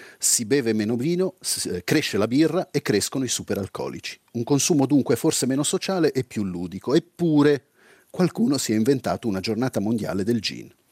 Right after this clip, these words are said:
Questa domenica, tredici giugno, e la sorpresa nello scoprirlo è stata tanta. Ma come? Proprio il gin? Perché? Prima cosa va detto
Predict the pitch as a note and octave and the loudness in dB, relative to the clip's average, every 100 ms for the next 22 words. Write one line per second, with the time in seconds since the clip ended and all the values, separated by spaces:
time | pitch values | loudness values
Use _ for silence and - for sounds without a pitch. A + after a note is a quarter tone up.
0 | - D3+ - C#3+ B2+ F2+ E2+ - G2+ - | -2 0 2 0 -2 -2 -6 -8 -12 -12
1 | - - - C#3+ B2+ A#2+ A2 G2 F#2 E2+ | -20 -12 -2 0 0 -4 -6 -4 -6 -4
2 | G#2+ F#3 _ _ _ - E3 F3+ - F3+ | -4 -6 _ _ _ 0 2 2 0 -4
3 | - E2 D#2+ F2+ G2+ A2+ - - - E2 | -4 -4 -4 -4 -2 -2 -2 -4 -6 -10
4 | E2+ F#2+ F#2 - F2 F2+ - F#2 E2+ F2+ | -6 -4 -2 -2 -2 -4 -4 -6 -4 -6
5 | - C#2 - C#3+ - - - D3+ E3+ D#3 | -10 -8 -4 -4 -4 -8 -2 0 0 -2
6 | G#2+ F#2 D#2 F3 D#3+ - - - _ _ | -2 -6 0 0 0 -4 -10 -12 _ _
7 | - - _ - A3+ G3+ - D#2 F2 F#2 | -20 -20 _ -4 0 0 0 -4 -4 -2
8 | D3+ A2 D#2+ - C#3 | -2 -2 -4 -4 -6